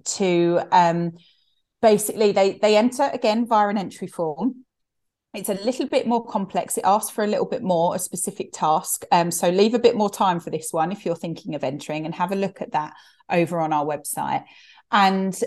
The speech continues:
um, we are promoting that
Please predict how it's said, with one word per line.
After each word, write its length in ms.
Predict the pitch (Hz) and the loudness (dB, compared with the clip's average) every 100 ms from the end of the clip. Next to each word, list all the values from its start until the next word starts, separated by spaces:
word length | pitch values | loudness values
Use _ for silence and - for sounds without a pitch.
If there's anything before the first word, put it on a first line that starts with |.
| - | 6
um, 540 | 202 185 185 185 180 _ _ _ _ - | 8 8 6 0 -6 _ _ _ _ -10
we 480 | 185 208 226 233 - | 0 2 4 2 2
are 520 | 202 185 185 180 - | 4 6 6 2 -2
promoting 560 | - 185 180 175 - 170 | -8 -6 -6 -8 -12 -8
that 220 | 165 - | -8 -8